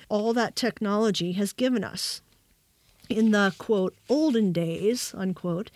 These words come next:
I would have died in childbirth with both Josephine and Bion. And I'm glad to be here in this alarming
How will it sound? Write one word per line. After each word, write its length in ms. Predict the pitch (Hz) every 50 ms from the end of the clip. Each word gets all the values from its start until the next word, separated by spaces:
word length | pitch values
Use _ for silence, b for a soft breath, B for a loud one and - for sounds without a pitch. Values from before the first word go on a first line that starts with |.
| _ -
I 200 | 247 285 320 349
would 200 | 285 277 269 233
have 180 | 247 202 196
died 340 | 185 208 196 202 208 214 208
in 140 | - 254 254
childbirth 880 | - - - 330 339 330 302 220 190 - 76 76 - 190 - - - - _ _ _ -
with 380 | 233 214 208 196 190 - -
both 280 | - 185 175 165 - -
Josephine 720 | - - 190 202 - 302 277 - - 226 214 208 220 -
and 140 | 226 226 202
Bion. 500 | 202 220 240 254 254 202 185 - - 220 - b b b b b b b b b b b b b b -
And 100 | 214 202
I'm 140 | 202 202 214
glad 420 | - 220 233 247 254 269 285 262 -
to 100 | - 240
be 280 | 208 - 240 240 233
here 400 | 214 202 180 175 175 - - 202 - _ _ _
in 120 | - 220 214
this 160 | 214 202 -
alarming 760 | 202 196 202 196 226 247 269 294 302 311 330 330 330 339 311